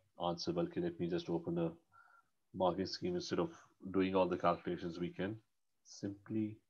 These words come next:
कौन सा nine seven zero one, just one second quickly.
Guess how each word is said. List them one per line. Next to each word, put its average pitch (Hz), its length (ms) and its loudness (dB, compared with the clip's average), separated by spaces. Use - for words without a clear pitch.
कौन 92 140 -2
सा 101 180 -2
nine 90 280 0
seven 90 340 -2
zero 87 260 4
one, 87 280 -2
just - 200 -10
one 175 160 -4
second - 360 -10
quickly. - 340 -12